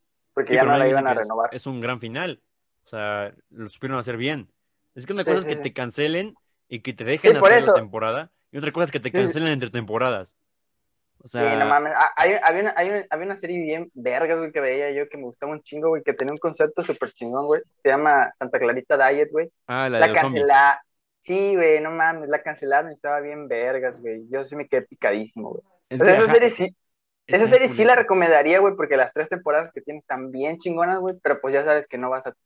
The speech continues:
Speaker 1: terminar la historia, güey, porque no sabes en qué pedo.
Speaker 2: Eso, eso es, eso es feo.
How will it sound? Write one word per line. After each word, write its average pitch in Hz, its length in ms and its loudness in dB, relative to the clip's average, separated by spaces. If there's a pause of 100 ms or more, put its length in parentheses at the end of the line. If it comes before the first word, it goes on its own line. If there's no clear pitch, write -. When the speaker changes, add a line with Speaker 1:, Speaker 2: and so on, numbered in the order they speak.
(140)
Speaker 1:
terminar 113 360 -6
la 110 80 -6
historia, 117 280 -6
güey, 101 220 -6
porque - 400 -14
no 110 160 -16
sabes 113 240 -8
en 104 100 -10
qué 104 240 -8
pedo. 101 220 -2 (400)
Speaker 2:
Eso, 135 240 -8
eso 147 140 -8
es, 147 60 -12
eso 160 180 -10
es 139 80 -16
feo. 117 280 -4